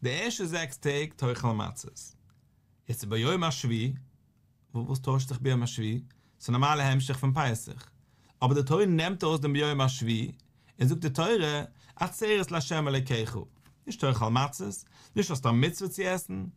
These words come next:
nicht kein Wort von Teuchel. Nur Atzeres Lashem Alekecho. Jetzt von dem sagt die Gemurre, "Ma schwierig ist, also wie du verstehst jetzt, an der siebte Tag, ich bin klar nicht, du kein Chiev zu essen, Matzes,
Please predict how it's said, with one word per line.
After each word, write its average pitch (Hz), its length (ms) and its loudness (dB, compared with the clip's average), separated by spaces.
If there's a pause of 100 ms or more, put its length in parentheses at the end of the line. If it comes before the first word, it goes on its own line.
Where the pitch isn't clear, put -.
nicht 175 140 -8
kein 170 220 0
Wort 202 240 2
von 180 180 -2
Teuchel. 117 460 0 (400)
Nur 170 100 2
Atzeres 196 460 0
Lashem 156 380 0
Alekecho. 127 680 0 (840)
Jetzt 107 140 -4
von 117 100 -2
dem 165 220 0
sagt 135 160 0
die 120 60 0
Gemurre, 117 560 0 (120)
"Ma 143 360 2
schwierig 120 560 -2
ist, 107 320 -8 (400)
also 123 200 2
wie 190 100 4
du 196 100 2
verstehst 147 560 0
jetzt, 113 360 -2
an 123 120 0
der 123 80 4
siebte 156 360 0
Tag, 139 360 0 (320)
ich 160 80 -4
bin 160 100 2
klar 196 380 0
nicht, 175 120 -2
du 175 80 2
kein 156 160 2
Chiev 151 300 -2
zu 143 140 -6
essen, 135 260 0
Matzes, 120 640 0